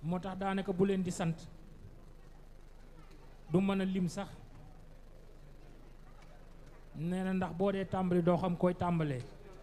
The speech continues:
doo xam fooy yem mu ni ci gàttal daal ma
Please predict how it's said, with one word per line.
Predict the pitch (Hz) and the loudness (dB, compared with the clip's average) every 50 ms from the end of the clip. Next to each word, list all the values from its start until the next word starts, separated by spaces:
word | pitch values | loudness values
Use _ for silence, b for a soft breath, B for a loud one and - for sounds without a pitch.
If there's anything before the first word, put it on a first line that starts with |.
| - - - - - - - - - - | -16 -16 -16 -18 -18 -18 -16 -16 -4 2
doo | 156 185 180 | 4 4 6
xam | 180 190 180 | 6 4 4
fooy | 156 139 180 175 170 | 6 8 10 10 10
yem | 170 160 131 113 - - - - - - - - - - - - - - - - - - - - - - - - - - - - - - - - - - - - - - - - - - - - - - - - - - - - - 156 | 10 8 6 2 -4 -8 -12 -14 -16 -16 -16 -16 -16 -16 -16 -16 -16 -16 -16 -16 -16 -16 -16 -16 -16 -16 -16 -16 -16 -16 -16 -16 -16 -16 -16 -18 -18 -16 -16 -16 -16 -16 -16 -16 -16 -16 -16 -16 -16 -16 -16 -16 -16 -16 -16 -14 -8 -4
mu | 156 170 180 190 | 2 4 4 4
ni | 190 185 180 - | 4 2 0 -2
ci | - 190 165 | -6 -6 -4
gàttal | 190 196 190 - 202 190 190 | -4 -4 -2 -2 -2 -2 0
daal | 175 175 180 196 220 214 - - - 175 | 0 0 0 0 -2 -6 -12 -12 -8 -4
ma | 185 185 190 190 196 | -2 0 0 0 0